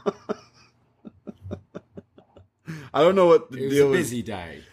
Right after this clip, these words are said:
Speaker 1: I don't know what the trophy
Speaker 2: England won. I'm
Speaker 1: Yeah,
Speaker 2: sorry.
Speaker 1: that's what Jungle Boy was, was holding the trophy, the, the Euro Cup.
Speaker 2: Yeah.
Speaker 1: Do they have a cup in the Euros?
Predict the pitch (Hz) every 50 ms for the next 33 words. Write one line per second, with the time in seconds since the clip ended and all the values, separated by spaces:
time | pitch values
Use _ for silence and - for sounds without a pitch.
0 | - - 139 165 196 214 226 226 220 214 - 165 120 - - 160 160 170 139 151
1 | 147 135 127 - 143 135 123 113 110 104 90 85 82 82 87 110 135 131 131 135
2 | 127 - 131 120 113 98 95 143 147 151 151 135 123 143 147 143 143 131 135 131
3 | 127 123 117 113 110 104 98 87 90 87 104 104 - - - - 123 123 120 120
4 | 113 107 104 - 123 127 135 131 104 90 82 78 - 95 92 - - _ - 101
5 | 101 95 - - 92 101 110 110 110 107 104 98 123 120 110 - - - - _
6 | _ _ _ - _ _ _ _ _ _ _ _ 98 107 104 101 107 120 123 117
7 | 117 - - 135 139 - - - - 131 131 127 127 131 135 135 131 - - -